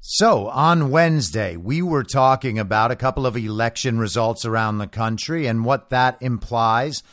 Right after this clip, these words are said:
about the Donald Trump, Ron DeSantis dynamic that is developing in our politics.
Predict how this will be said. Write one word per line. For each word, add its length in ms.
about 420
the 360
Donald 380
Trump, 380
Ron 440
DeSantis 760
dynamic 760
that 160
is 260
developing 680
in 240
our 340
politics. 920